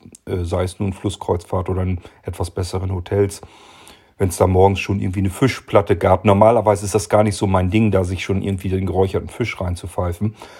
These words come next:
Aber manchmal ist mir auch dann danach, und wenn das irgendwelche besonderen, schönen Sachen sind, dann möchte man natürlich auch von allem irgendwie so ein bisschen was probieren. Auch für mich immer schön, wenn mehrere Käsesorten anwesend <laughs> sind,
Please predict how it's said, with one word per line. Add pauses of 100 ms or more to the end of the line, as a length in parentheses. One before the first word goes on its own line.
(380)
Aber
manchmal
ist
mir
auch
dann
danach, (280)
und
wenn
das
irgendwelche
besonderen,
schönen
Sachen
sind,
dann
möchte
man
natürlich
auch
von
allem
irgendwie
so
ein
bisschen
was
probieren. (720)
Auch
für
mich
immer
schön,
wenn
mehrere
Käsesorten
anwesend
<laughs>
sind,